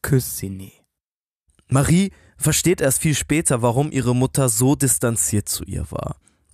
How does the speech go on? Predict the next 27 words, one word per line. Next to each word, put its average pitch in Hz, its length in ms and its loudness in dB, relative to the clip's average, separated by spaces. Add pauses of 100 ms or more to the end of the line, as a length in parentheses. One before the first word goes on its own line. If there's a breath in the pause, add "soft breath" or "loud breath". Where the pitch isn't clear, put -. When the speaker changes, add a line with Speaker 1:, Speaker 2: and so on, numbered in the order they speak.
Speaker 2:
Denn 165 260 2 (220)
ihre 135 220 2
Mutter 135 320 2
ist - 180 0
krank. - 440 -4 (280 loud breath)
Sie 123 160 0
will 143 160 2
ihre 139 180 0
Tochter 156 320 2
schützen 160 480 0
vor 147 300 0
der 151 260 2
Krankheit, 147 760 0 (340 loud breath)
die 127 100 2
ihr 139 160 2
das 131 180 0
Leben 139 280 0
schwer 113 260 2
macht. 113 340 0 (1040 soft breath)
Maries 127 380 0
Mutter 127 440 2
ist - 200 0
an 131 80 -2
der 120 200 2
Weißen 110 460 0
Pest - 600 -2
erkrankt. - 680 -8